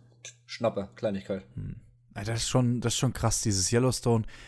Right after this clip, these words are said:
Speaker 2: Aber ich glaub, äh, dass das, äh, also ich weiß überhaupt nicht, um was es geht, außer wahrscheinlich halt um den Yellowstone Nationalpark irgendwie als Setting. Ähm,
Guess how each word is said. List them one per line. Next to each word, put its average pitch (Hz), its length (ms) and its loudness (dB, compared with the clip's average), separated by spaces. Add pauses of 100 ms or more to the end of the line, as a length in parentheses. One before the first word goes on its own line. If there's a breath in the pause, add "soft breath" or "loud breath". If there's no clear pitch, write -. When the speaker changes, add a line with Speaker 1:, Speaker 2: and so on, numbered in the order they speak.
Speaker 2:
Aber 120 120 4
ich 127 120 2
glaub, 151 320 6
äh, 135 260 10
dass 127 200 2
das, - 420 0
äh, 123 260 4
also 120 220 2
ich - 180 -6
weiß 135 220 4
überhaupt 127 260 2
nicht, 110 100 2
um 107 60 4
was 107 160 4
es - 180 0
geht, 117 220 2
außer 101 260 4
wahrscheinlich 101 440 4
halt 101 220 4
um 92 120 2
den 92 140 0
Yellowstone 101 640 2
Nationalpark 104 760 2
irgendwie 104 300 2
als 104 220 0
Setting. 113 320 -2 (500 loud breath)
Ähm, 98 320 2